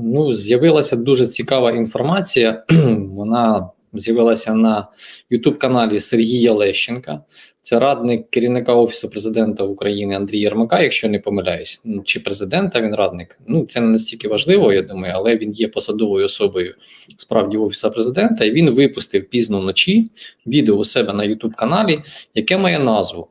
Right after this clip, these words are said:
«Зеленський за мир від Трампа». Ну, я думаю, що не треба, мабуть, е, розповідати нікому, що якщо говорить Лещенко, то це смісно санкціоновано Офісом Президента. Бо я звернув на це увагу сьогодні вже з колегами, ми це обговорювали.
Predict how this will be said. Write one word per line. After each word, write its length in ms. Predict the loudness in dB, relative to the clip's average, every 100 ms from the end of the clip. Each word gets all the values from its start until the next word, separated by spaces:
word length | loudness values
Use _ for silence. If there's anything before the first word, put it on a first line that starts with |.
| -8
«Зеленський 800 | 0 2 4 4 2 0 -2 0
за 360 | -2 0 0 0
мир 460 | 0 4 4 2 -4
від 360 | -2 -2 -2 -4
Трампа». 460 | -2 -2 -4 -10 -12 _ _ _ _ _ _ _ -20 -20 _ _
Ну, 160 | -4 -2
я 140 | 0 2
думаю, 260 | 4 2
що 180 | 2 0
не 100 | -2
треба, 260 | 0 2 2
мабуть, 340 | 2 0 0 0
е, 220 | 2 2
розповідати 1160 | 0 -2 -2 -2 0 0 2 2 4 2 0 -2
нікому, 460 | 0 4 4 4
що 340 | 0 -2 0 2
якщо 420 | 2 2 2 2
говорить 440 | 2 2 0 -2
Лещенко, 480 | 0 0 2 0 -2
то 140 | -4 -4
це 420 | 0 2 0 -2
смісно 560 | -6 0 0 2 0
санкціоновано 920 | 0 0 -2 -2 0 2 2 0 -4 -10 -20 -20 -20 _
Офісом 380 | 2 2 2 0
Президента. 580 | 0 0 -2 -4 -8 -10
Бо 280 | -2 2 2
я 200 | 2 2
звернув 280 | 0 0 0
на 120 | -2
це 160 | 0
увагу 320 | 0 2 2 2
сьогодні 360 | 4 4 4
вже 140 | 0 -2
з 60 |
колегами, 440 | 0 2 0 -4 -8
ми 120 | -8
це 140 | -8
обговорювали. 600 | -8 -4 -2 -2 -2 -8